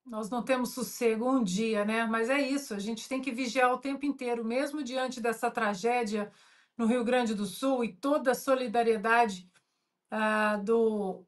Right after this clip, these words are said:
povo brasileiro, da nação brasileira aos gaúchos, mesmo com o foco sendo o Rio Grande do Sul, o povo brasileiro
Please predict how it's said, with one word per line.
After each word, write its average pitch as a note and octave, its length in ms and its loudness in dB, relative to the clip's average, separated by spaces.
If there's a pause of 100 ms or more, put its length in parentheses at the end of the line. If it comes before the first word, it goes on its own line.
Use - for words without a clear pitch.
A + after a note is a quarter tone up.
(180)
povo B3 320 6
brasileiro, A3+ 800 4
da G#3 160 -2
nação A3 400 0
brasileira A3 680 0
aos A3+ 320 2
gaúchos, G#3 840 -4 (580)
mesmo F4 540 2
com D4+ 500 0
o B3 40 0
foco C4 560 4
sendo B3+ 520 -2
o B3+ 120 0
Rio A#3 260 0
Grande A#3 320 0
do G3+ 140 -6
Sul, B3+ 500 -6 (100)
o - 80 -8
povo C#4+ 320 -4
brasileiro D4 680 0